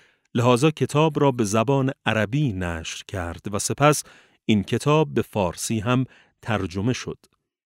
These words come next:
فکولی‌ها و فرنگی معابان به مجرد نشر فرضیهٔ داروین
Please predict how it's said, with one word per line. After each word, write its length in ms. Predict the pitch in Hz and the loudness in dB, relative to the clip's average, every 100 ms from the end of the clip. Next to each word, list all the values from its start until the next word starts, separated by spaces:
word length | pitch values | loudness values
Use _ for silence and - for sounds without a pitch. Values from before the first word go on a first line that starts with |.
| _ _ _ _ _ | _ _ _ _ _
فکولی‌ها 760 | - 135 147 131 123 151 165 170 | -2 2 6 6 4 4 2 2
و 220 | 139 131 | 2 2
فرنگی 480 | 123 120 101 98 98 | 0 0 0 0 -2
معابان 580 | 101 104 117 127 156 156 | 0 2 2 4 2 2
به 140 | 143 | 2
مجرد 680 | 110 110 110 110 110 147 135 | 2 2 2 0 0 -2 0
نشر 640 | 127 117 135 - - 123 | 0 0 0 -2 -4 -4
فرضیهٔ 600 | 113 110 95 90 98 98 | -2 -4 -4 -6 -6 -4
داروین 480 | 95 95 90 127 147 | -2 -2 0 2 2